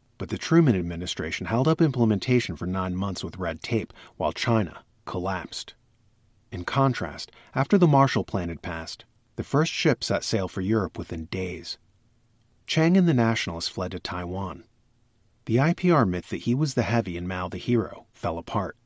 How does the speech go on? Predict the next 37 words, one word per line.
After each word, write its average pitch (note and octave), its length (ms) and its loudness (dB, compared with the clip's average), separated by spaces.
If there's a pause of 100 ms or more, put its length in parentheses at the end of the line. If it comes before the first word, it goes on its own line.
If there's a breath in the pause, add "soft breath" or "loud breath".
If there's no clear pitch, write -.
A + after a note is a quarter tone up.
(560)
Taiwan A#2 460 2
emerged D#3+ 440 2
as F2+ 140 -4
a F#2 40 -2
bastion F#2+ 460 -2
of F2 60 -6
freedom - 500 -2
and G2+ 120 -2
outproduced C#3 540 -2
the B2+ 60 4
world A#2 280 4
trade A#2 280 2
of D#2+ 80 -8
the E2+ 120 -6
entire E2+ 360 -6
mainland. F#2 640 -6 (800)
Mao, A#2+ 300 4
on F#2 100 0
the E2 100 -6
other E2 180 -8
hand, E2 220 -8
instituted F#2+ 600 -4
totalitarian F#2+ 720 -2
communism F#2 600 -2 (240 loud breath)
and G2 120 -6
slaughtered F#2+ 420 -2
tens B2+ 300 2
of B2+ 80 0
millions A2 340 4
of - 80 -10
Chinese F#2 460 -4
in E2+ 80 -8
purges F#2+ 420 0
lasting E2+ 380 -4
over D#2 180 -12
two G#2 220 -2
decades. D#2 600 -6